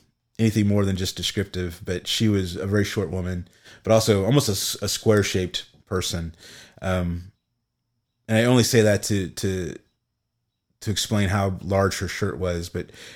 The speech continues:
she was wearing this shirt that almost went down past her knee, just about past her knees. And it was this black shirt, and from top to bottom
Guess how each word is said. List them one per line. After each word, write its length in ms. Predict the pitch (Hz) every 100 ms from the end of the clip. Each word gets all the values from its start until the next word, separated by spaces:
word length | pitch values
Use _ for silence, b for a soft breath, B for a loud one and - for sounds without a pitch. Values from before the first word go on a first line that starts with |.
| B
she 160 | -
was 100 | 113
wearing 300 | 107 120 131
this 140 | 107 90
shirt 560 | - 139 113 90 -
that 320 | 98 95 92 - - - -
almost 260 | 127 120
went 140 | 117 98
down 140 | 98
past 260 | 95 92 -
her 60 |
knee, 200 | 90 92
just 140 | 87 113
about 180 | 98 80
past 200 | 95 -
her 60 | 87
knees. 400 | 90 76 - - b b b b b b
And 100 | -
it 20 | 104
was 140 | 98
this 80 | 90
black 320 | 95 113 127
shirt, 360 | - 101 95 -
and 120 | 92
from 140 | 98
top 260 | - 110 -
to 80 | 101
bottom 520 | 95 92 87 82